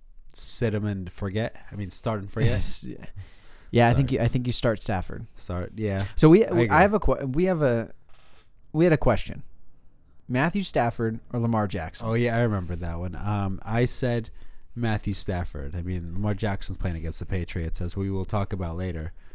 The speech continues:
Speaker 1: But that defense could be ferocious. We don't know.
Speaker 2: Can we argue about this a little bit?
Speaker 1: Let's hear it. Who are you going?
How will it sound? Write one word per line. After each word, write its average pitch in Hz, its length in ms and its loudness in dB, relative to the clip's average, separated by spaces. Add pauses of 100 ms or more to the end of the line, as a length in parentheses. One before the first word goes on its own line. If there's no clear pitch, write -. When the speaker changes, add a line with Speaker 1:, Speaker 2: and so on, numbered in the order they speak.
(240)
Speaker 1:
But 78 280 -4 (680)
that 90 220 -4
defense 113 460 0
could 104 140 -2
be 104 80 0
ferocious. 110 720 -2 (120)
We 87 100 -12
don't 95 140 -6
know. 127 180 -6 (680)
Speaker 2:
Can 104 120 4
we 247 60 4
argue 226 220 0
about 226 180 -6
this 196 160 -8
a - 40 -6
little 214 140 -4
bit? 220 160 -6 (340)
Speaker 1:
Let's 110 160 -8
hear 87 180 -2
it. 80 100 -6
Who 92 200 -2
are 120 40 2
you 107 160 -2
going? 71 260 -6